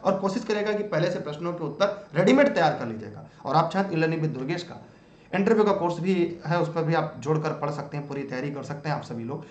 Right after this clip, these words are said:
तो इस सम-, इसमें ध्यान रहे आपको कि आप संपूर्ण जो व्यक्ति हैं विशेष चीजों के लिए भावुक हैं, उन उत्तरों से बचे जो आपको अरुचिकर हो या जिसमें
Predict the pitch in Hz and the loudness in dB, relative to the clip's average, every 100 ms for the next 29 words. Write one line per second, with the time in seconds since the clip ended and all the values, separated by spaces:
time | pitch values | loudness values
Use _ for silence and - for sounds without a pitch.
0 | - - 240 233 - - - 202 202 226 | -2 8 8 8 2 -12 -4 -2 0 2
1 | 226 220 - - _ - - 190 247 277 | 0 -2 -12 -20 _ -20 -10 -4 4 6
2 | 196 202 208 - - - 156 151 160 147 | 6 4 2 -2 -10 -10 -2 0 2 0
3 | - 190 202 190 - - - - - 202 | -2 -4 -2 -4 -6 -16 -20 -12 4 6
4 | 226 - 226 208 - 269 269 233 233 - | 6 4 0 0 2 4 4 4 2 2
5 | - - - 247 247 - 214 - - - | -8 -18 2 4 4 4 0 0 -8 -18
6 | - _ - 170 214 294 320 - 208 208 | -20 _ -4 -2 0 4 2 2 0 2
7 | 202 190 - - - 123 160 165 - - | 2 0 -2 -8 -6 2 4 4 -2 -6
8 | - - - _ - _ - - _ - | -18 -20 -20 _ -20 _ -20 -20 _ -20
9 | _ - - 262 254 247 233 233 190 190 | _ -4 4 6 6 6 6 6 2 2
10 | 208 190 - 170 196 190 220 180 175 175 | 4 2 2 -2 -2 0 0 2 2 0
11 | 180 185 170 165 180 185 190 190 190 - | 0 0 0 -6 -6 -2 0 0 -2 -8